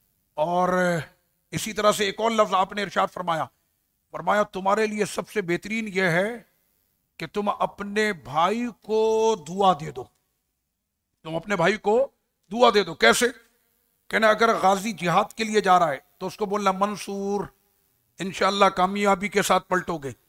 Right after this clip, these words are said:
अगर हज पर जा रहा है तो कहो, "मबरूर, इंशाअल्लाह ऐसे लौटोगे जैसे तुम्हारी माँ ने आज ही तुमको जन्म दिया।" अगर वो किसी की जियारत के लिए जा रहा है तो कहो, "मकबूल, अल्लाह तेरी जियारत को मकबूल करे।"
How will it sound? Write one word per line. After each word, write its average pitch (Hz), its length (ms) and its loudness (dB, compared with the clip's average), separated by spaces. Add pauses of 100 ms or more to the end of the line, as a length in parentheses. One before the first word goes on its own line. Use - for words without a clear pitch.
(280)
अगर 185 200 6
हज 160 220 2
पर 214 160 2
जा 196 180 2
रहा 202 100 6
है 196 60 2
तो 190 120 -6
कहो, 160 340 -4
"मबरूर, 208 960 2 (280)
इंशाअल्लाह 202 500 4
ऐसे 202 340 2
लौटोगे 214 400 2
जैसे 202 240 0
तुम्हारी 202 280 0
माँ 196 220 2
ने 214 80 2
आज 190 260 2
ही 214 80 -8
तुमको 202 260 -6
जन्म 202 320 0
दिया।" 196 280 2 (540)
अगर 226 200 2
वो 226 120 -6
किसी 226 320 -2
की 220 100 -2
जियारत 208 460 0
के 247 60 -6
लिए 233 160 0
जा 220 160 4
रहा 233 80 4
है 233 60 2
तो 226 120 -6
कहो, 196 440 -2
"मकबूल, 226 920 0 (160)
अल्लाह 208 200 4
तेरी 220 220 0
जियारत 202 420 0
को 233 100 -6
मकबूल 233 360 -4
करे।" 208 280 4